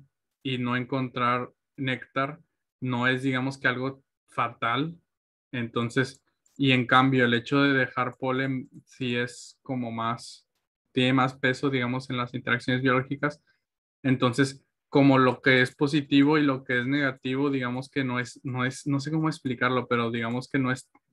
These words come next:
no es igual de importante. Entonces, ellos dicen que lo negativo tiene que pesar menos en la red de interacciones,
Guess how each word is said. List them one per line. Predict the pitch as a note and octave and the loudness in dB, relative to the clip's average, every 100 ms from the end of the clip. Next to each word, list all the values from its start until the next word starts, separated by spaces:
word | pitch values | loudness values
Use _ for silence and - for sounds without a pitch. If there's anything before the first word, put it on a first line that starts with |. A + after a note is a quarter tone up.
| - | -6
no | C#3 | 0
es | C3+ C3+ | 0 2
igual | C#3+ C#3 C#3 | 4 4 4
de | D3 C3 B2 | 2 2 -2
importante. | B2 B2+ B2 - C#3 C#3+ F3 F#3+ _ _ _ _ | -6 -4 -4 0 0 0 -2 -6 _ _ _ _
Entonces, | C#3 C3 C3 B2+ | -2 0 2 4
ellos | C#3 C#3 | 4 4
dicen | C#3 D3 C#3 | 2 0 -2
que | C#3+ C3 | 0 -2
lo | B2+ | -2
negativo | B2 A#2 A#2 - C3 C3+ E3+ _ _ _ _ _ _ _ _ _ - | -2 -4 -6 -6 -6 -6 -8 _ _ _ _ _ _ _ _ _ -2
tiene | C3 B2 | 2 2
que | C#3 | 0
pesar | C3+ C3+ B2+ A#2+ | 0 0 2 2
menos | B2 B2 B2+ B2+ - - | 0 -2 -2 -6 -12 -8
en | A#2+ | -4
la | A2+ | -2
red | A2+ A2+ | 0 -2
de | |
interacciones, | A#2 A2+ A#2 A#2 - B2+ C3+ C#3 | -2 -4 -6 -6 -4 -2 -2 -6